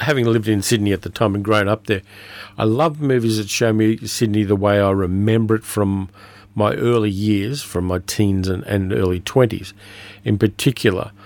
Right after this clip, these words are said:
because in a sense, with all the modern stuff, and I've talked about this when I did the podcast about my trip to Sydney, you get your past overlaid with the new stuff, and it's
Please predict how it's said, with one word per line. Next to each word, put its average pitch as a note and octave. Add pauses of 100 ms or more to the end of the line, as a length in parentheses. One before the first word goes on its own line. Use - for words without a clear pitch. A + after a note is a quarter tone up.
(360)
because A2 (560)
in C#3+
a C3
sense, A#2 (100)
with C#3
all D#3+
the C3+
modern A#2+
stuff, -
and B2
I've A2
talked E3
about A#2
this G#2+
when G#2+
I G2
did G2
the G2 (120)
podcast F#2+
about F#2+
my F#2
trip -
to -
Sydney, G#2+ (840)
you A#2+
get D3+ (640)
your B2
past C3
overlaid A2+
with G2
the G2
new G#2+
stuff, - (720)
and A2
it's -